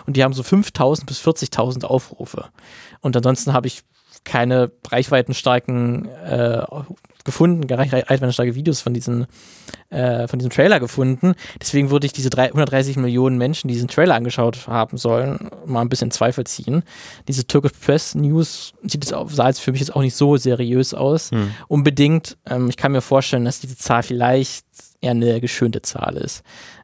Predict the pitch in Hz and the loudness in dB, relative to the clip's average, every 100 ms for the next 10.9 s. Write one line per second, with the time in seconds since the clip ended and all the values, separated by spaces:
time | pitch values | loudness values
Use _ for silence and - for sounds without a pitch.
0 | - 127 117 110 117 131 - - 165 - | -8 -4 -2 -2 -4 -4 0 2 2 0
1 | 143 - 190 - 175 139 135 - 151 139 | -2 0 0 2 2 4 2 0 -2 0
2 | 131 127 131 - 127 123 127 _ _ - | -2 -2 -4 -2 0 0 -4 _ _ -8
3 | 135 123 117 185 _ - - 131 - 156 | -6 -2 0 -2 _ -18 -6 -6 -4 -8
4 | - - - - - 135 131 160 120 147 | -8 -18 -16 -14 0 2 4 4 4 2
5 | 127 123 131 135 - - - 131 123 131 | 2 2 2 -2 -6 -18 -6 0 2 4
6 | 151 151 135 170 180 - 123 120 110 107 | 6 4 2 2 2 2 0 -2 -2 -2
7 | 113 - 110 113 151 - 113 110 - 123 | -4 -4 -2 0 -2 0 0 0 0 0
8 | 127 123 - 120 117 113 - - - 123 | 2 0 0 2 2 2 -2 -8 0 2
9 | 120 120 - 120 107 101 117 110 131 156 | 2 0 -2 -2 0 2 2 0 -2 -2
10 | - 117 117 131 113 - 127 113 117 | -6 -8 -8 -6 -6 -6 -6 -6 -6